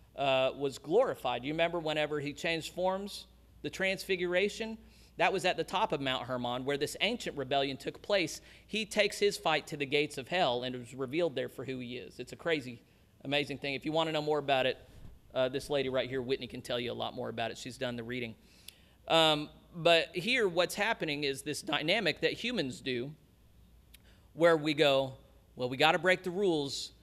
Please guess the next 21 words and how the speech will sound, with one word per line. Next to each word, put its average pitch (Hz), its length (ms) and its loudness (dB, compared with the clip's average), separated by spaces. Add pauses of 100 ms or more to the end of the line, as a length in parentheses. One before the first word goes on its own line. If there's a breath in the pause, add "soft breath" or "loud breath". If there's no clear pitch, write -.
(180)
but 151 120 2
if 156 100 -2
only 175 180 2
one 185 160 2
or 190 80 2
two 226 200 0
of 170 80 0
us 151 160 2
do 143 180 2
it, 139 80 4
it's - 140 -6
gonna 160 160 0
be 151 100 0
bad. 151 260 4
Let's 165 220 -2
all 196 240 6
do 139 160 -2
it, - 80 2
and 135 100 -4
they 135 60 2
can't, 156 300 -2